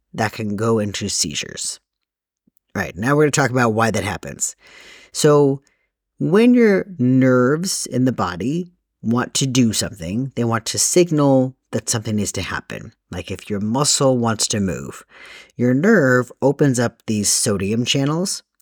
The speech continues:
to let sodium in. That tells your nerve to conduct electricity down your body. And then when it's done conducting that,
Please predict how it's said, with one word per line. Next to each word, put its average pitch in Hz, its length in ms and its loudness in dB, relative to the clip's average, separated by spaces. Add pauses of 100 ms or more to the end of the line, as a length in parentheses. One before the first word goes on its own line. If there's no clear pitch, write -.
(120)
to 123 500 2
let 117 260 -2
sodium 123 440 0
in. 123 380 -4 (560)
That 120 200 -2
tells 135 320 0
your 139 120 4
nerve 127 260 4
to 120 80 -4
conduct 120 720 -2 (120)
electricity 117 840 0 (180)
down 104 240 -2
your 104 80 -2
body. - 340 -4 (460)
And 110 200 -2
then 104 360 -2 (200)
when 107 200 -2
it's 95 220 -6
done 120 320 4
conducting 101 560 0
that, 143 260 0